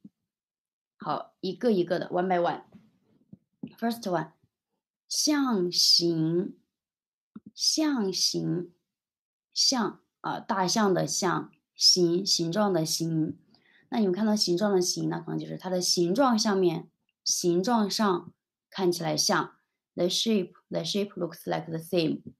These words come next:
or looks, 嗯，or look similar, similar。好，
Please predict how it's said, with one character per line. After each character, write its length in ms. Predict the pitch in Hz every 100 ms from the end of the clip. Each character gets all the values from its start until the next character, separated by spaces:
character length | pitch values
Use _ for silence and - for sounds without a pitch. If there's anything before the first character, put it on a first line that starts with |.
| _ _ _ _ _
or 180 | 185 196
looks, 280 | 214 214 - 175 175 - _ _
嗯， 500 | 175 170 170 165 165 _
or 120 | 165
look 200 | 180 190
similar, 680 | - - - 269 233 - -
similar。 480 | - 190 180 - - _ _ _ _ _ _ _ _ _ _ - -
好， 240 | - 160